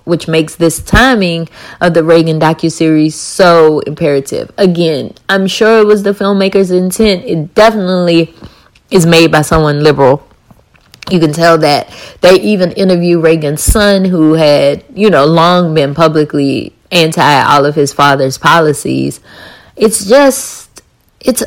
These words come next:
it's a lot. It's a lot to deal with. It's a lot to unpack, but I think it's worth it for us all to really face it and unpack it. Again, this Reagan docuseries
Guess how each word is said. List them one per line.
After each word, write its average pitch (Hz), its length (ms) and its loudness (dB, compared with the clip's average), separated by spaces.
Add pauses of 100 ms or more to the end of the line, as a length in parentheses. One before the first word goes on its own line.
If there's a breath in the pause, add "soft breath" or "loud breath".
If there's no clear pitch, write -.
(100)
it's - 160 -2
a 349 100 2
lot. - 440 2
It's 214 160 -2
a 233 60 4
lot 226 300 4
to 220 100 0
deal 196 260 2
with. 165 120 0
It's 175 140 -4
a 185 60 2
lot 175 280 4
to 151 240 -2
unpack, 156 540 -2
but 151 220 0
I 151 100 2
think 160 460 -8
it's 170 200 -8
worth 165 440 0
it 156 180 0
for 151 140 -2
us 147 320 0
all 156 460 0
to 170 200 -6
really 165 500 -2 (140)
face - 460 -2
it - 200 -12 (200)
and 160 180 -4
unpack 147 460 -4
it. - 180 -14 (380 loud breath)
Again, 185 380 2
this 180 140 -2
Reagan 208 320 2
docuseries 190 920 0